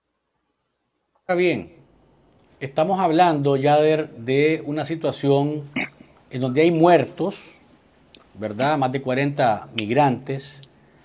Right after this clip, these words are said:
Hay, eh, omisión, y yo diría que, eh, no contaba, eh, López Obrador con la astucia y con la sagacidad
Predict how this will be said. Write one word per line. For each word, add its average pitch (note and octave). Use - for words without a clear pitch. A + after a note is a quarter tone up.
Hay, F#3
eh, A#2+
omisión, E3
y B2
yo C3+
diría F#3+
que, C#3
eh, -
no C3
contaba, D3
eh, F#2
López D3+
Obrador E3+
con D3
la B2
astucia E3
y D#3+
con C3+
la A#2
sagacidad A#2+